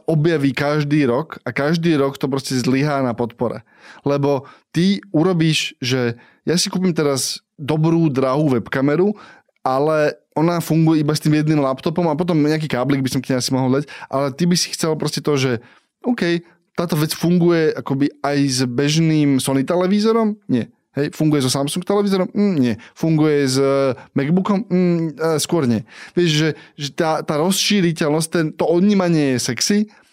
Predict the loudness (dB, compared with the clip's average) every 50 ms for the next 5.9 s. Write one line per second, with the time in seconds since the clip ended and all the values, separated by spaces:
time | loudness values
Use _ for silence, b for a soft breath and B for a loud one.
0 | b b b b b _ -2 -2 0 2 2 2 2 2 2 2 2 2 2 0
1 | 0 0 0 0 0 0 0 -2 -2 -2 -2 0 0 0 0 0 -2 -2 0 0
2 | 2 2 4 2 2 0 B B B B B B B B _ _ -6 -2 -2 -2
3 | -2 0 -2 -2 -2 -2 -2 -2 0 0 2 0 0 -2 -2 0 2 2 2 2
4 | 0 -2 -2 0 0 2 2 2 2 0 0 0 -2 -4 -4 -4 -2 0 2 2
5 | 2 2 0 B B B B B -2 -2 0 0 0 -2 -2 -4 -10